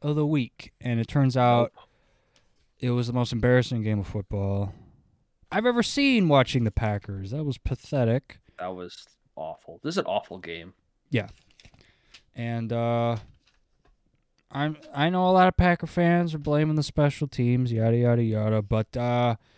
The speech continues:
Speaker 1: Aaron Rodgers, that, uh, that really put a, a blemish on his resume for me.
Speaker 2: Yeah,
Speaker 1: He
Speaker 2: not
Speaker 1: played like
Speaker 2: good. I,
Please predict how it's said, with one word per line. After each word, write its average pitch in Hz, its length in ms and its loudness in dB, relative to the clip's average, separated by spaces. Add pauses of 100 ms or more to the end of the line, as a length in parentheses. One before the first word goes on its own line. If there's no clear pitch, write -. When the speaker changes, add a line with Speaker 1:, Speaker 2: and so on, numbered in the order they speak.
(1160)
Speaker 1:
Aaron 254 280 4
Rodgers, 202 560 8
that, 175 420 6
uh, 160 240 10
that 160 160 2
really 165 260 2
put 165 260 0
a, 135 380 2 (960)
a 131 100 -8
blemish 127 580 0
on 117 220 0
his 107 440 2 (340)
resume 104 640 0
for - 180 -6
me. 98 320 -2 (1700)
Speaker 2:
Yeah, 131 440 6 (220)
Speaker 1:
He 117 120 -2
Speaker 2:
not 147 80 0
Speaker 1:
played 120 180 4
like 113 140 4
Speaker 2:
good. 107 100 2
I, 107 180 4